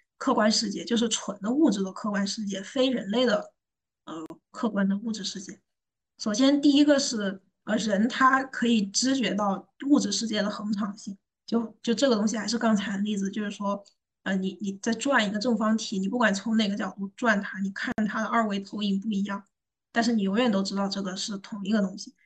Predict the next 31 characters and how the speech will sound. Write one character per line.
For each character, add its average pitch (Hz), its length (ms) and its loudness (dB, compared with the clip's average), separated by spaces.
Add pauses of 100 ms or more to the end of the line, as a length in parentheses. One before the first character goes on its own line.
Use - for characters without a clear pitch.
(180)
但 359 140 -2
是 359 100 0
你 254 180 6
怎 302 140 4
么， - 240 -6 (420)
是 - 200 -2
通 330 260 2
过 339 160 4
什 208 180 -4
么 196 80 -6
样 294 160 4
的 269 120 4
方 240 280 -2
式 311 160 6
去， 214 240 -4 (240)
去 - 160 -6
知 233 240 -2
道 320 160 4
这 202 120 2
个 208 100 -2
正 220 180 2
方 220 200 2
体， 175 180 -4
它 - 180 -6
就 277 160 0
是 196 320 -2 (140)
一 - 80 -10
个 196 100 -2
正 220 180 0
方 220 180 -2
体， 208 200 -14